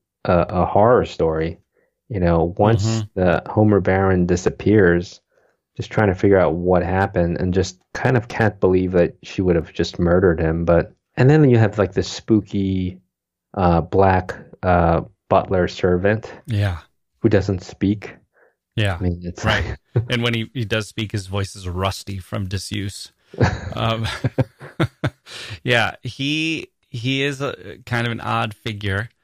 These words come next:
Speaker 2: although the story from his point of view would certainly be interesting. Uh, he must have, you know, known what was going on and just lived with it, which is really fascinating. Also, that minister, what did you make of the minister who, like, shows up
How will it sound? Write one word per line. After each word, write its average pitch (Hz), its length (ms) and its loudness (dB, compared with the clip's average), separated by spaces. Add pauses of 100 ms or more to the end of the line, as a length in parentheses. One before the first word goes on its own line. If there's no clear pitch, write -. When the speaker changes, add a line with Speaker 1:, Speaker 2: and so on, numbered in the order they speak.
(340)
Speaker 2:
although 113 760 0
the 120 120 -12
story 135 340 -4
from 117 200 -6
his 113 200 -4
point 110 240 -4
of 87 80 -8
view 98 260 -4
would 82 180 -12
certainly 90 340 -8
be 87 160 -10
interesting. 87 600 -10 (560)
Uh, 92 300 -4
he 95 140 -4
must 95 280 -6
have, 90 360 -10 (360)
you 104 100 -4
know, 92 140 -2
known 98 260 -4
what 90 80 -8
was 87 100 -16
going 90 240 -8
on 92 200 -6
and 95 120 -8
just 90 160 -12
lived 107 300 -6
with - 120 -14
it, - 120 -10
which 104 200 -14
is 92 120 -12
really 92 260 -4
fascinating. 90 640 -8 (200)
Also, 147 560 -4
that 113 240 -8
minister, 143 540 -6
what 113 100 -8
did 139 140 -6
you 143 60 -6
make 143 160 -6
of 127 60 -12
the 95 80 -4
minister 107 560 -6 (600)
who, - 80 -12
like, 87 200 -10
shows 127 440 -4
up 104 240 -4